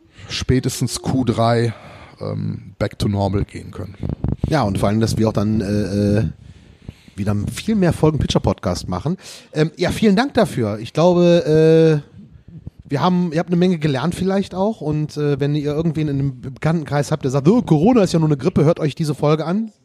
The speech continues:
Speaker 2: spielt ihm sie vor und hört euch an, wie es der Pitcher Andi erlebt hat. Und ich,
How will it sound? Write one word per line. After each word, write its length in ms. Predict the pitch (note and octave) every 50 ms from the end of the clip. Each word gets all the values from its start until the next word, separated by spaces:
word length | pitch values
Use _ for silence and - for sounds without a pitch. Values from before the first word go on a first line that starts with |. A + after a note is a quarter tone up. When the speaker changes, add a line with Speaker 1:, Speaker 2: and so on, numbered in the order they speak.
| _ _ - - -
Speaker 2:
spielt 300 | - - - - G3+ G3
ihm 140 | - F3+ E3
sie 120 | D3+ E3
vor 340 | C3+ - C#3+ D3+ F3 G3+ E3
und 100 | E3 D#3
hört 140 | E3 E3+ E3
euch 160 | E3+ D3 C3+
an, 260 | D3+ E3 F3 F3+ E3+
wie 60 | E3
es 80 | E3+ -
der 80 | - E3
Pitcher 280 | - G#3+ - - A2+
Andi 200 | G#2+ A2 G#2 G#2
erlebt 320 | G#2 G2 F#2+ G2 G2 - -
hat. 160 | E3+ G3 - - - - - - - - - - - _ -
Und 140 | F3 F#3 G3
ich, 140 | D#3+ D3+